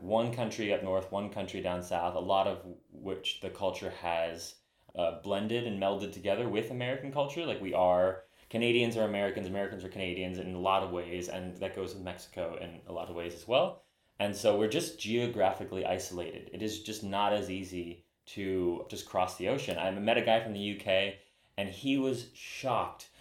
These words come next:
to know that people in the U S, that anyone in the U S didn't have a passport.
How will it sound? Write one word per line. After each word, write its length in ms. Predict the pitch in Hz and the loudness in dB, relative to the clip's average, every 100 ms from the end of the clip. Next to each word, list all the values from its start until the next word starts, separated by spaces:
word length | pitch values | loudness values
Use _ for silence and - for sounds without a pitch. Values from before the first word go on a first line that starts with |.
| - | -8
to 100 | 110 | 0
know 240 | 107 104 | 4 4
that 160 | 95 - | 4 0
people 300 | 110 101 98 | -4 -2 -2
in 80 | 95 | 0
the 80 | |
U 100 | 90 | 0
S, 280 | 85 85 - | 0 -2 -4
that 120 | - - | -2 2
anyone 300 | 147 151 131 | 4 6 6
in 60 | |
the 100 | 120 | 6
U 80 | 110 | 6
S 240 | 101 - - | 6 4 0
didn't 320 | 117 117 95 | 2 2 2
have 360 | 101 95 92 87 - _ - | 2 4 4 -2 -14 _ -10
a 60 | |
passport. 720 | - - 160 - - - - | -8 -2 -2 -2 -6 -8 -8